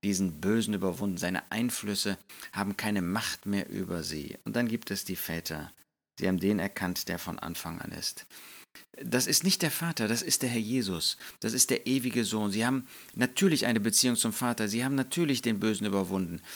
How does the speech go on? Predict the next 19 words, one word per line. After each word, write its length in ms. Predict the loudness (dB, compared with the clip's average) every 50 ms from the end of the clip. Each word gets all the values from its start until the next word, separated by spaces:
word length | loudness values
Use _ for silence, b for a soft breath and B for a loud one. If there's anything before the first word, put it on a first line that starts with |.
| B B B B
Aber 160 | B 0 4 4
jetzt 220 | 4 4 4 2
ruhen 360 | 0 0 0 2 2 2 2
sie 160 | 2 0 -2
in 160 | -2 -2 -4 -4
Christus. 480 | -4 -4 0 0 0 0 0 -2 -2
Christus 380 | 0 0 0 0 0 -2 -4 -2
ist 100 | -2 -2
für 180 | -2 -2 -2
sie 160 | -2 -2 -2 -2
alles. 440 | -2 -2 -2 0 0 0 -2 -2 B B B B B B 4
Alles, 320 | 6 6 6 6 4 4
was 140 | 4 2 4
sie 100 | 2 2
tun, 400 | -2 -2 -2 0 2 2 2 0
entscheiden 480 | 0 0 0 2 2 0 0 0 0 2
sie, 180 | 2 2 2 0
ist 280 | 0 -2 -2 -2 0
das 260 | 0 0 0 -2 -2